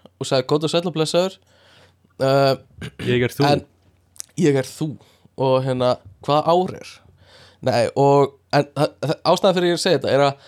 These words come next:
Speaker 1: hann kom með algjöra byltingu í því hvernig maður á að borða núðlur.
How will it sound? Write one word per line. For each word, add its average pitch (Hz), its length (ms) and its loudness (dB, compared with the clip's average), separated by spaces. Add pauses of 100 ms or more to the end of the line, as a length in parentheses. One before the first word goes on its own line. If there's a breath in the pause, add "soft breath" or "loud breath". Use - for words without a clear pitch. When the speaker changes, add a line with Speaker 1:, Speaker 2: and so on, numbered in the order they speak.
(120)
Speaker 1:
hann 151 160 0
kom 165 260 0
með 170 160 2 (240)
algjöra 190 520 0 (260)
byltingu - 680 -8 (240)
í 147 100 4
því 151 100 0
hvernig 143 440 0 (200)
maður 143 200 2
á 143 60 2
að 135 100 -2
borða 160 240 2
núðlur. 151 340 -4